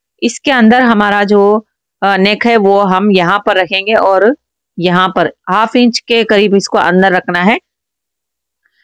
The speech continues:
मैं इसको pin से अच्छे से set करके दिखा देती हूँ आप लोगों को। ये देखिए, यहाँ से set कर देती हूँ मैं अच्छे से। अ, कुछ नहीं करना है हमने इसमें, कुछ गोलाई वगैरह कुछ नहीं करना है, बस सीधी सीधी पट्टी है ये। हमने इसको,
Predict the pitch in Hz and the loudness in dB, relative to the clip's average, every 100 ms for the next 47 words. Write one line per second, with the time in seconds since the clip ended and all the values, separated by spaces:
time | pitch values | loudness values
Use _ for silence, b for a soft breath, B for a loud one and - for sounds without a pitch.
0 | _ - 262 269 - 226 285 294 233 302 | _ -2 -2 0 -2 -2 0 2 2 0
1 | 262 277 247 247 - 254 254 269 233 247 | 0 0 0 -2 -2 -4 -2 -2 -2 0
2 | 220 220 220 220 220 233 226 196 196 180 | -2 0 0 0 2 2 2 0 -2 0
3 | 196 190 220 196 180 233 269 _ _ _ | 0 0 2 2 2 0 -2 _ _ _
4 | _ _ _ 175 175 175 180 240 285 _ | _ _ _ -4 0 0 0 -2 -2 _
5 | 208 180 - 202 180 - 180 180 190 185 | -4 -2 0 0 2 2 0 2 0 -2
6 | 175 170 381 415 _ _ _ _ _ - | -2 -2 -2 -4 _ _ _ _ _ -2
7 | 214 220 220 359 330 339 339 330 285 277 | 0 0 0 0 2 2 0 0 0 2
8 | 247 269 269 208 214 226 214 208 208 233 | 2 2 2 2 2 0 -2 -4 -4 -6
9 | 190 185 190 196 208 190 185 190 190 170 | -4 0 2 2 2 2 0 -2 -4 -10
10 | - 175 170 165 165 180 202 190 - 220 | -10 -6 -4 -2 0 0 0 -2 0 0
11 | 214 - 202 226 185 - 240 226 226 202 | 0 0 -4 -2 -6 -6 -2 0 2 2
12 | 220 226 175 170 180 175 - 226 | 0 0 0 0 0 -2 -2 -4